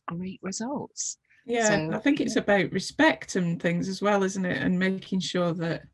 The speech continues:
Speaker 2: particularly with things like the mental health, that you're not just paying lip service and,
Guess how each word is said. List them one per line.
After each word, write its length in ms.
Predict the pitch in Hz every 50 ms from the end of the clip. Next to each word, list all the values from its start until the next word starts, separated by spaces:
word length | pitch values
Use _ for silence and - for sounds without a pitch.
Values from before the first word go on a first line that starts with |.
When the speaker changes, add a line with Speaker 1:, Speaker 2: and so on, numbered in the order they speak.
| _ _ _ _ _ _ _ _ _ _ _ _ _ _ _ _ _ _ _ _
Speaker 2:
particularly 920 | - 240 - - 277 262 254 - - 240 214 202 196 190 180 175 165 151 -
with 320 | - 190 196 208 202 - -
things 260 | - 196 196 180 180
like 120 | 160 151
the 80 | 160 160
mental 320 | 165 160 165 - - 170
health, 420 | 151 180 175 - 143 147 160 - 262 - _ _ -
that 160 | - - -
you're 100 | 208 202
not 140 | 214 208 -
just 240 | - 202 - - _
paying 300 | - - 190 185 180 175
lip 200 | 190 190 - -
service 540 | - - 175 165 160 151 - 160 - - -
and, 160 | - 160 151